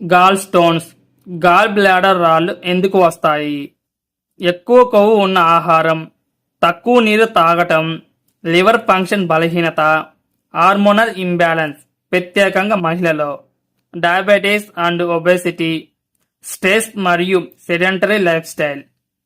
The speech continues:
What happens in gallstones? రాళ్ళు ఏర్పడినప్పుడు గాల్ బ్లాడర్ నుండి బైల్ సరిగ్గా బయటకు రావటం ఆగిపోతుంది. డైజెషన్ స్లో అవుతుంది.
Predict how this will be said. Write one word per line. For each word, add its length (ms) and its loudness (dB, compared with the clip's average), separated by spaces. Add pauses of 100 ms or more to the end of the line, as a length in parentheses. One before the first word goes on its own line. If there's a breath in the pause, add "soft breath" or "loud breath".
(260)
What 360 2
happens 520 2 (200)
in 240 -8
gallstones? 760 0 (540)
రాళ్ళు 360 2
ఏర్పడినప్పుడు 880 0 (140)
గాల్ 240 4
బ్లాడర్ 460 2
నుండి 360 -4
బైల్ 360 -2
సరిగ్గా 480 -4
బయటకు 380 -4
రావటం 580 -6
ఆగిపోతుంది. 960 -6 (600)
డైజెషన్ 560 0
స్లో 280 2
అవుతుంది. 680 -4